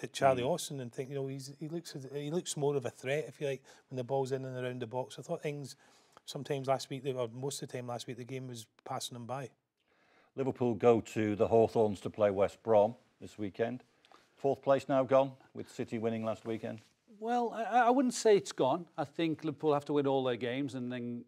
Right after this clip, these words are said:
Speaker 3: see how it all pans out. A lot of big games to, to come.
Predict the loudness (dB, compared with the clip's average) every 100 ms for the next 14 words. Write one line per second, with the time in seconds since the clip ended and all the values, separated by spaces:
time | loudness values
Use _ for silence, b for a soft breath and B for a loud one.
0 | -16 -16 -4 -2 0 0 2 2 0 -2
1 | -4 -4 -2 0 -2 -2 0 0 -2 -4
2 | -6 -6 -8 -6 -4 -2 -4 -8 b b
3 | b -14 -12 -4 -2 -2 -4